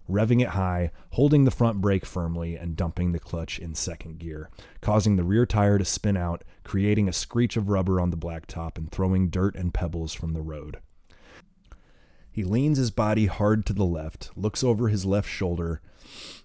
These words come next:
swinging him and the rear end of his motorcycle ninety degrees to the left while the front tire remains stationary.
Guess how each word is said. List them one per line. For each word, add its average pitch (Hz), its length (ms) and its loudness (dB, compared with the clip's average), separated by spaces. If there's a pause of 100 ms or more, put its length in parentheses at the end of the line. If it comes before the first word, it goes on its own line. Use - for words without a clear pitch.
swinging 120 640 2
him 101 340 2 (480)
and 98 160 0
the 90 80 2
rear 110 240 4
end 104 160 4
of 95 80 0
his 92 140 0
motorcycle 87 640 -2
ninety 87 360 -2
degrees 87 480 -2
to - 100 -8
the 87 100 -2
left 78 420 -8
while 82 260 -6
the 78 80 -10
front - 320 -6
tire 87 340 -4
remains 80 480 -6
stationary. 69 720 -12